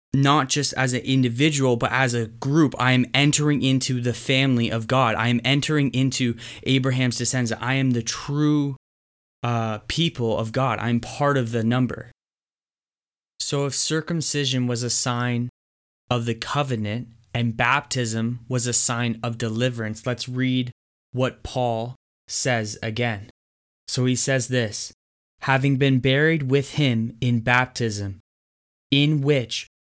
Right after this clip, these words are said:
you were also raised with him through faith in the powerful working of God who raised him from the dead." So Paul is saying to us and to this church,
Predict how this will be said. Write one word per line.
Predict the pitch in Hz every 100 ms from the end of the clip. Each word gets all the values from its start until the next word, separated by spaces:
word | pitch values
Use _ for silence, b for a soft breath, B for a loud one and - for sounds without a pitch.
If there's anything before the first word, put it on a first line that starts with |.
| -
you | 123 135
were | 131 131 -
also | 131 143 - 135
raised | 117 135 135 123 117 - 120
with | 123 156 -
him | 120 110 110 - _ _
through | - 135 151 143 117 120 _ _ _ -
faith | - 160 151 113 110
in | - 127
the | 123
powerful | - 135 131 139 - 156
working | 131 127 123 127 120
of | 110 110
God | 127 120 107 107 - _ -
who | 143
raised | 127 123 131 135 135 -
him | 135 113 113 - _
from | - 120
the | 113
dead." | 120 117 101 117 _ _ _ _ _ _
So | - 151
Paul | 131 - 147 160
is | 160
saying | - 147 143 147 143
to | 131 -
us | 120 120 127 -
and | - 127
to | 123
this | 127 123
church, | - - 147 123 -